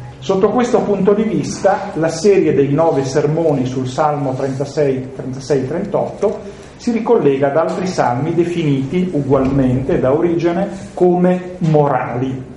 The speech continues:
ad esempio i Salmi centoundici, centododici e centodiciotto sono tutti salmi alfabetici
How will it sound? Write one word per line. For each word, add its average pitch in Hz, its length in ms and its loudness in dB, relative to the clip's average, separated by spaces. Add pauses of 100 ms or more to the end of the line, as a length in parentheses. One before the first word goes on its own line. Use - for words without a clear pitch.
(140)
ad - 120 -14
esempio 170 680 0
i - 80 -4
Salmi 139 500 -2
centoundici, 180 880 -2
centododici 139 1000 -2 (320)
e 151 100 -4
centodiciotto 143 1300 -2 (160)
sono 147 240 -2
tutti 190 240 -4
salmi 143 560 0
alfabetici 147 1120 -2